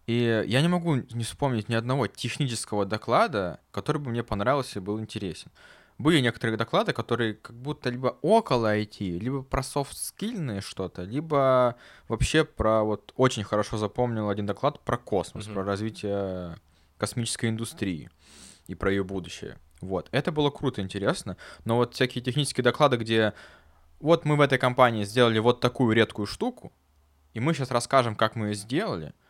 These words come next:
Speaker 1: мне это всегда было неинтересно, потому что как будто бы, э, в-, очень высокая,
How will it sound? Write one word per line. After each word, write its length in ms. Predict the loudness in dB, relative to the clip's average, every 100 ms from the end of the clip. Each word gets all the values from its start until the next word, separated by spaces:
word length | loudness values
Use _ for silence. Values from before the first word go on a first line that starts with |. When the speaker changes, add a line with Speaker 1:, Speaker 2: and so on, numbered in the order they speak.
| _ _
Speaker 1:
мне 140 | -2 0
это 100 | 0
всегда 220 | 0 0
было 160 | 0 -2
неинтересно, 640 | -4 -4 0 0 -2 -4
потому 380 | -4 -2 -2 -2
что 480 | -4 -4 -2 -4 -6
как 180 | -8 -8
будто 380 | -6 -10 -4 -4
бы, 380 | 0 0 0 -2 _ _ _ _ _ _ _ _ -8
э, 380 | -4 -2 -2 -4 _ _ _ _ _ _
в-, 360 | -18 -16 -10 -2
очень 320 | 0 2 -2
высокая, 640 | -4 -4 -4 -2 -4 -6